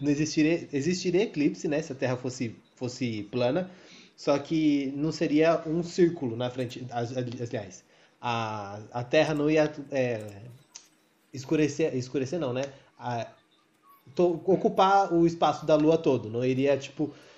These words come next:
é, esconder toda a Lua, é, com, fazer sombra na Lua toda, ia fazer uma sombra de um disco, ia ser tipo um underline na Lua.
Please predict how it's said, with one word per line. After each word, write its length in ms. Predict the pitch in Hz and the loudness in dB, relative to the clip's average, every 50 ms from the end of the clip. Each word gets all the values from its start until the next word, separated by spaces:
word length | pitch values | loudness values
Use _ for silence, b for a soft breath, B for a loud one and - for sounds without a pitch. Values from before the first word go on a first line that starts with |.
| B B B | B B B
é, 120 | 135 135 | 0 0
esconder 560 | 143 139 - - 180 170 160 143 160 165 165 170 | 0 0 2 4 4 4 6 6 4 4 4 4
toda 240 | 170 165 156 156 | 2 2 4 4
a 40 | 156 | 4
Lua, 380 | 156 143 127 113 107 - - - _ B B B B B B B B B - | 4 4 2 0 -2 -4 -8 -12 _ B B B B B B B B B -8
é, 460 | 127 120 120 120 120 117 113 113 110 - | -4 -2 -2 -2 -2 -2 -2 -4 -4 -4
com, 240 | - 147 139 135 | -2 -2 -2 -2
fazer 240 | 131 - 139 131 143 | -2 -2 0 0 0
sombra 300 | 135 - 156 147 147 156 | -2 -2 -2 0 0 0
na 100 | 156 151 | 0 0
Lua 200 | 147 143 156 156 | 0 2 2 2
toda, 280 | 156 156 131 117 110 117 | 2 2 0 0 0 -2
ia 60 | 113 | -4
fazer 220 | - 151 131 127 | -2 -2 0 0
uma 160 | 139 139 135 131 | 0 -2 -2 -2
sombra 280 | - 160 131 135 139 | -2 -2 0 0 0
de 100 | 131 139 | 0 0
um 100 | 160 175 | 0 0
disco, 440 | 156 139 151 139 - - - 110 95 - - | 0 0 -2 -2 -2 -4 -12 -14 -16 -14 -8
ia 140 | 127 127 123 | -6 -6 -4
ser 160 | - 151 139 | -2 -4 -6
tipo 220 | 143 151 - 160 | -6 -6 -6 -4
um 80 | 170 170 | -2 0
underline 560 | 170 165 170 175 175 165 147 143 139 135 127 | 2 2 4 4 4 2 0 0 0 -2 0
na 100 | 127 127 | 0 0
Lua. 360 | 123 120 113 107 107 107 107 | 0 0 0 -2 -4 -8 -10